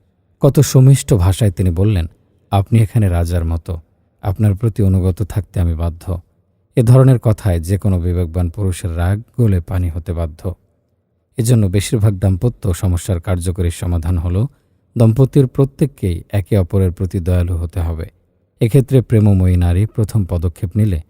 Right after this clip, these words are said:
আরও ভালো। আনাস বিন মালিক রাদিয়াল্লাহু আনহু হতে বর্ণিত, রাসূল সাল্লাল্লাহু আলাইহি সাল্লাম বলেছেন,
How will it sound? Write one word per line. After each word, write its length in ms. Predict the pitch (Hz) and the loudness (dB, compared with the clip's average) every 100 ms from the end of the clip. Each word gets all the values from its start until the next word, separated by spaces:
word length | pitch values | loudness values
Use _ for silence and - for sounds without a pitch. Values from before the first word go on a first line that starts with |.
| _ _ _ | _ _ _
আরও 180 | 92 92 | -2 0
ভালো। 320 | 78 87 82 - _ _ _ _ - | 0 -4 -4 -8 _ _ _ _ 0
আনাস 280 | 110 117 | 4 4
বিন 180 | 107 110 | 4 2
মালিক 280 | 92 92 101 | 4 2 0
রাদিয়াল্লাহু 520 | 110 90 98 90 90 87 | 0 0 0 2 2 2
আনহু 260 | 87 95 | 2 2
হতে 260 | 95 92 92 | 2 0 -2
বর্ণিত, 400 | 87 90 95 90 85 _ _ _ _ | 0 2 0 -2 -10 _ _ _ _
রাসূল 280 | 110 - 123 | -4 0 0
সাল্লাল্লাহু 440 | - 101 90 90 | 0 -2 0 0
আলাইহি 200 | 85 87 | 0 -2
সাল্লাম 420 | 85 90 90 90 87 | -4 -4 -2 -2 -2
বলেছেন, 460 | 95 110 - 82 | -2 -2 -4 -8